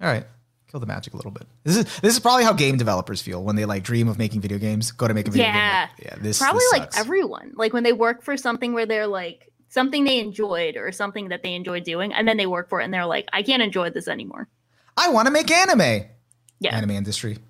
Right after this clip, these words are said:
Speaker 2: Yeah,
Speaker 1: Yeah.
Speaker 2: that's probably, that can only
Speaker 1: Uh,
Speaker 2: be with love.
Speaker 1: Carl Malik says, "Jimmy is a massive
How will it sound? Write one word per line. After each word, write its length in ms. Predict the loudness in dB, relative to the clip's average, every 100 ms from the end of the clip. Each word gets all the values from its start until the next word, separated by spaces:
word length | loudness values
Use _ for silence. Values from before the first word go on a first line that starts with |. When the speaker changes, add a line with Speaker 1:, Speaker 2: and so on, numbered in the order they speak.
| _ _ _ _ _ _ _ _ _ _
Speaker 2:
Yeah, 160 | -2 0
Speaker 1:
Yeah. 200 | 0 -2
Speaker 2:
that's 120 | -2
probably, 380 | -2 -4 -12 -20 _ _ _
that 140 | -4 -2
can 120 | -2
only 220 | 2 2
Speaker 1:
Uh, 60 | 2
Speaker 2:
be 100 | -2
with 160 | -4
love. 340 | -2 -2 -4 -14 _ _ _ _ _ _ _ _ _ _ _ _ _ _
Speaker 1:
Carl 380 | -2 4 4 6
Malik 380 | 4 6 4 4
says, 500 | 4 6 6 4 4
"Jimmy 340 | 4 6 6
is 140 | 6 6
a 40 |
massive 600 | 4 4 4 4 4 4